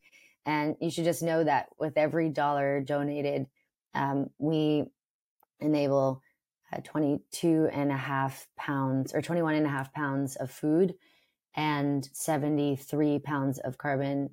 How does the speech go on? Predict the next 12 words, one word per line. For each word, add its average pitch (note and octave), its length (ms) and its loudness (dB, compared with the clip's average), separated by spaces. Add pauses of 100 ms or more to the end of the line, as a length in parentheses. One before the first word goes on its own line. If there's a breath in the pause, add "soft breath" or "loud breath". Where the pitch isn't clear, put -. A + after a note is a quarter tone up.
equivalents C3+ 480 -4
avoided. B2+ 480 -2
So B2+ 400 0 (640)
there D3+ 220 2
is C#3 140 0
a C#3 280 -2
tangible D#3 460 -2
impact C#3+ 360 0
for C#3 100 -2
every D3 300 0
dollar C3 320 0
donated. D3 580 -2